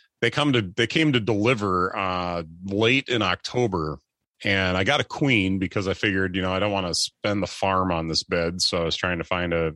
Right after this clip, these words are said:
a good price on it and stuff like that. And I, and I, I did. Um, they got the queen here and they couldn't get it up the stairs. The, uh, metal frame was too big to get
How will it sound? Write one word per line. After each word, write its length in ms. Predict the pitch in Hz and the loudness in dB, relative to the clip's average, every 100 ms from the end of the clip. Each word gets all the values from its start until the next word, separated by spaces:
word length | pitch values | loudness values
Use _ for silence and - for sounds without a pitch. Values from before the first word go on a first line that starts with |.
| - | -6
a 60 | |
good 280 | 87 85 78 | -4 -4 -4
price 360 | - 85 80 - | -4 -2 0 -2
on 160 | 82 80 | -2 -4
it 200 | 78 85 | -6 -6
and 160 | 82 | -6
stuff 220 | - 85 | -4 -4
like 120 | 82 - | -6 -8
that. 120 | 76 | -8
And 100 | 87 | -4
I, 100 | 104 - | -4 0
and 100 | 156 | 0
I, 100 | 120 82 _ - | 0 -4 _ -4
I 100 | 127 | -2
did. 360 | 90 80 98 - - - - - - _ - | 0 0 0 -4 -20 -20 -20 -20 -20 _ -2
Um, 480 | 104 98 92 85 80 | 0 2 0 -2 -2
they 80 | 120 | 0
got 120 | 131 | 0
the 80 | 123 | -2
queen 300 | - 120 127 | 0 2 2
here 240 | 110 101 | 2 2
and 100 | 95 | 0
they 60 | 87 | -2
couldn't 260 | - 101 95 | -4 -4 -2
get 140 | 92 | -2
it 80 | 85 | -2
up 140 | 90 | -6
the 60 | - | -4
stairs. 580 | - 90 87 80 76 - _ _ _ _ _ _ _ _ _ _ _ _ | -4 -2 -2 -4 -6 -12 _ _ _ _ _ _ _ _ _ _ _ _
The, 180 | 95 87 | 2 2
uh, 120 | 82 | 2
metal 280 | 80 104 104 | 2 2 2
frame 640 | 92 - 92 92 98 113 110 _ _ _ | -2 -2 0 2 2 0 -2 _ _ _
was 200 | 107 104 | 0 0
too 220 | - - 120 | -2 -2 0
big 460 | 92 104 107 110 | 2 2 2 -2
to 120 | - | -6
get 320 | 95 95 95 | -2 0 0